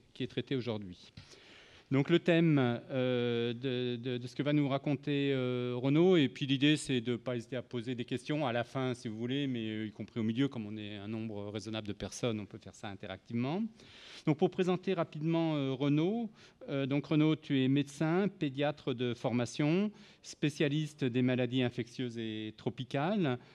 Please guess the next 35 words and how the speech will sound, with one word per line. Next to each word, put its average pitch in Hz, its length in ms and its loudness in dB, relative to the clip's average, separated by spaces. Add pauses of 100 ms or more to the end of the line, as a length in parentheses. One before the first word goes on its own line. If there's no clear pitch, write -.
(140)
professeur 151 460 0
à 139 40 0
la 131 80 0
faculté 147 460 -2
de 127 600 2
médecine 135 440 2
de 110 280 0
Sorbonne 120 420 0
Université 113 800 -2 (580)
et, 135 260 4
euh, 127 100 2
chef 170 180 2
de 139 100 0
service 147 460 -6
à 143 60 -4
la 123 80 -4
Pitié-Salpêtrière. 117 1200 -8 (500)
Euh, 120 280 -2
tu 151 260 2
es, 147 180 4 (120)
entre 117 240 -6
autres, 123 340 -8 (220)
spécialiste 139 680 -4
du 117 280 -2
choléra. 131 580 0
Tu - 80 -8
t'es - 100 -6
rendu 135 360 2
à 127 60 2
de 120 100 2
nombreuses 143 400 6
reprises 147 500 2
dans 123 320 2
des 120 140 0
pays 135 460 0